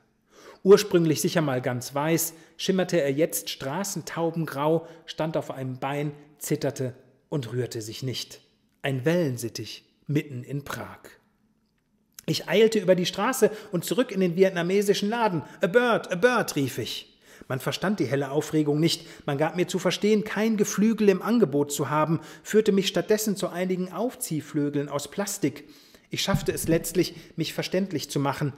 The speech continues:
Mit dem einen leeren Zigarettenstangenkarton lief ich zurück auf die andere Straßenseite. Da saß er immer noch, machte sich dünn und lang, taperte gleich umstandslos in den ihm angebotenen Karton.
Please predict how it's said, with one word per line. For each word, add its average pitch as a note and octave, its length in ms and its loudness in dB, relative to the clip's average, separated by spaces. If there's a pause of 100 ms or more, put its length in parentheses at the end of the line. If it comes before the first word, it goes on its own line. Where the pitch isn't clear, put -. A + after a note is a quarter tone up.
(200)
Mit - 100 -4
dem D3 140 -2
einen E3+ 320 -2
leeren D3+ 380 0
Zigarettenstangenkarton D3 1120 -2
lief D3 220 -2
ich - 120 -8
zurück D3+ 280 -2
auf C#3 100 -8
die - 140 -6
andere C3+ 320 -4
Straßenseite. A2 960 -10 (1300)
Da B2+ 140 -2
saß E3 260 0
er E3+ 80 2
immer G3 180 0
noch, E3 260 0 (220)
machte D#3 320 -4
sich D3 220 -4
dünn F#3+ 240 4
und D3+ 240 -4
lang, D#3+ 280 0 (260)
taperte F3 440 -2
gleich D#3 360 0
umstandslos F3+ 720 0
in D#3+ 140 -4
den C#3+ 120 0
ihm D#3+ 280 -2
angebotenen C3+ 680 -4
Karton. A2 460 -12